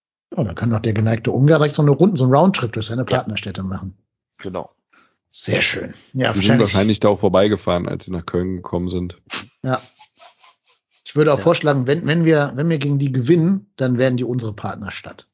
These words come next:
Speaker 1: Aus Dankbarkeit.
Speaker 2: Ja.
Speaker 1: So, wir haben es schon recht spät, deswegen drücke ich mal auf die Tube. Wir haben noch ein Spiel vorzubeschauen,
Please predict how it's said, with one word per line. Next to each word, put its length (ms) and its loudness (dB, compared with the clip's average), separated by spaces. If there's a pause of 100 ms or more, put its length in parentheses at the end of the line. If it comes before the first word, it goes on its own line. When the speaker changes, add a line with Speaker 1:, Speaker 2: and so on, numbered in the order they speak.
(180)
Speaker 1:
Aus 160 -14
Dankbarkeit. 640 -10 (840)
Speaker 2:
Ja. 140 -8 (1600)
Speaker 1:
So, 360 2
wir 100 -2
haben 120 0
es 80 0
schon 120 -2
recht 200 0
spät, 360 2
deswegen 320 -2
drücke 160 -2
ich 60 -10
mal 80 -2
auf 80 -8
die 100 -14
Tube. 400 2 (280)
Wir 100 0
haben 140 2
noch 180 4
ein 80 2
Spiel 320 -6
vorzubeschauen, 1300 -6